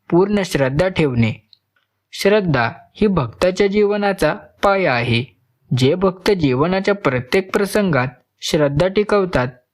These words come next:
त्यांना महाराजांची कृपा प्राप्त होते. श्रद्धा ही केवळ बाह्य क्रिया नाही, तर हृदयातील विश्वास आहे. श्रद्धेने जीवन जगले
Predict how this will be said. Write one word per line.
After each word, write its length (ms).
त्यांना 340
महाराजांची 640
कृपा 400
प्राप्त 640
होते. 560
श्रद्धा 580
ही 180
केवळ 340
बाह्य 420
क्रिया 340
नाही, 360
तर 120
हृदयातील 640
विश्वास 560
आहे. 280
श्रद्धेने 640
जीवन 360
जगले 500